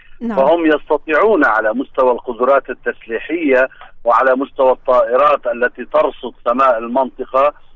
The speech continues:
Speaker 2: من أن تحاصر كل هذه المجموعات. لكن
Speaker 1: نعم.
Speaker 2: للأسف يعني يتبين أن هناك أيضًا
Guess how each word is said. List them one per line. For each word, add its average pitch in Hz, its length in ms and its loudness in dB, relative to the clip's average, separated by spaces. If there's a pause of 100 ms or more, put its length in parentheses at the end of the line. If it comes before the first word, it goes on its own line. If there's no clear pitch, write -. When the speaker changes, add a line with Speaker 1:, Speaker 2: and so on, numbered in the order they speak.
(140)
Speaker 2:
من 143 140 -4
أن 151 200 -2
تحاصر 156 600 -2
كل 190 280 0
هذه 127 280 0
المجموعات. 95 720 -6 (500)
لكن 185 300 0
Speaker 1:
نعم. 262 120 4
Speaker 2:
للأسف 233 480 0
يعني 113 280 -4
يتبين 170 600 2
أن 143 380 0 (400)
هناك 180 400 0
أيضًا 151 640 0